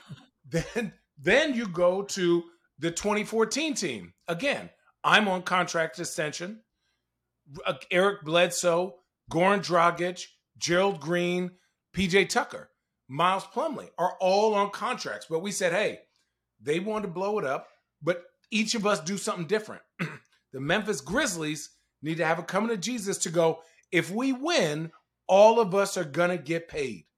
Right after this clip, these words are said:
We cannot play individual basketball. We can't be wishy-washy and talk shit when it's convenient and be a team when it's convenient. We have to be a team at all times.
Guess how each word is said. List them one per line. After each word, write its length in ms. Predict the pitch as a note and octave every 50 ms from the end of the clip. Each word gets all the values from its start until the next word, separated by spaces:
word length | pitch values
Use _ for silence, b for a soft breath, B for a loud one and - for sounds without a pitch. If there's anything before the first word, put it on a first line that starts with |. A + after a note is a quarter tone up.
| _ _ _ _ _ _ _ _ _ _ _ _ _ _ _ -
We 100 | C#3+ D3
cannot 540 | C#3+ - E3 D3+ D3+ F3 G3 A3 G#3+ - -
play 400 | - - G#3+ A3 G#3 G3+ G3+ - -
individual 640 | G3 G#3 A#3 C4 A3+ F#3 A3+ A#3+ F#3 G3+ C4+ F#3
basketball. 840 | C#3 A#2 A2+ D3+ E3 F#3+ G3 - - F3+ D#3+ C3+ C#3+ C#3 C#3 C3 B B B B B -
We 100 | D3+ D3+
can't 360 | - - - G3+ A3+ A3 A3
be 100 | A3 G#3+
wishy-washy 1160 | F#3+ D#3+ C#3+ E3 A#3+ C4+ - - B3 A#3 F#3 D3 C#3 C#3 C#3 C#3+ - - D3+ C#3+ D3 E3+ - _ _ _ _ _ _ _
and 180 | - C#3+ C3+ -
talk 300 | - - G3 G#3+ A3 G#3+
shit 340 | - - - C#4 B3+ - E3
when 140 | D#3+ F3
it's 140 | F3+ F3+ E3+
convenient 640 | - F3+ E3 C#3+ C#3+ A#3 C4+ A#3+ E3 B2+ A2+ B2 - _ _ _ _ _ _ _ _ _ _ _ _ _ _ _ _ _ _ _ -
and 160 | E3+ D#3 C#3+
be 140 | C#3+ G#3 G3+
a 60 | F#3+
team 420 | F#3+ - - - C4 C#4+ C#4+ C4+ A3+
when 120 | F#3 E3+
it's 140 | E3+ D#3+ -
convenient. 680 | - D#3 C3+ A#2+ C3+ C3+ C3 B2+ C3+ D#3 F#3+ - - - _ _ _ _ _ _ _ _ _
We 240 | - C3+ C#3+ F#3 A3+
have 140 | A#3+ A3+ -
to 60 | F#3+ F3
be 160 | E3 G3 F#3+
a 60 | F3+
team 400 | - - - F#3 G#3+ G#3+ G#3 G3
at 100 | E3+ D#3
all 180 | E3 E3+ F#3 G3
times. 560 | - - - C4 B3+ G#3 D#3+ D3 D3 D3 b